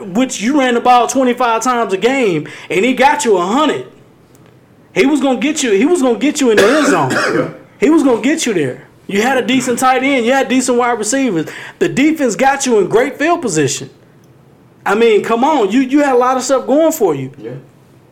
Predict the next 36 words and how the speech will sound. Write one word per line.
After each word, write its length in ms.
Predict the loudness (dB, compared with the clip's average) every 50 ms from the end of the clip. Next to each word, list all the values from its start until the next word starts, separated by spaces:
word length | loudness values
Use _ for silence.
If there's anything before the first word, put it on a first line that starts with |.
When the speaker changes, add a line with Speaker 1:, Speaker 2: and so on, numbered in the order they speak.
| _ -20 _ _ _ -20 -20 -12 -4
Speaker 1:
That's 240 | -4 -2 -2 -2 -4
a 40 | -4
problem. 460 | -2 -4 -4 -4 -4 -6 -8 -12 -8 -4
Speaker 2:
Yeah. 60 | -2
Speaker 1:
Russell 240 | -2 -2 -2 -2 0
Wilson's 380 | 0 0 0 0 0 2 2 2
not 200 | 2 0 -2 -2
great. 360 | 0 0 0 0 -2 -4 -6
Speaker 2:
Look, 180 | -6 -6 -4
let's 240 | -4 -6 -6 -6 -8 -8
change. 300 | -6 -6 -6 -6 -8 -10
Look, 360 | -10 -8 -4 -4 -4 -2 -2
like 160 | -2 -4 -4 -4
when 220 | -4 -6 -8 -8
you 120 | -10 -12 -14
said 320 | -8 -8 -8 -8 -6 -2
Dak 240 | -2 -2 -2 -2 -4
Prescott, 440 | -4 -4 -4 -2 -4 -6 -6 -6 -4
the 80 | -6
only 280 | -6 -4 -6 -6 -6 -8
thing 260 | -6 -4 -4 -2 -2
that 100 | -4 -4
saved 380 | -4 -4 -2 -2 -2 -4 -4 -8
the 60 | -8
Cowboys, 760 | -6 -4 -4 -4 -4 -4 -6 -8 -8 -8 -8 -10 -12 -16 -20 -20 _ _ _ _ _ _ -10
Tavon 320 | -6 -6 -4 -4 -6 -8 -6
Austin. 400 | -8 -8 -8 -12 -16 -20 -20 -20 -20 _ _ -20 -20 _ _ -16
They 140 | -12 -4 -2
Speaker 1:
Yeah. 140 | -2 -2 -2
Speaker 2:
used 120 | -4 -6
him 120 | -6 -4 -4
where 160 | -4 -4 -4
he 100 | -4 -6
needed 340 | -6 -6 -6 -8 -10 -10 -10
to 80 | -10 -8
be. 280 | -6 -6 -8 -8 -10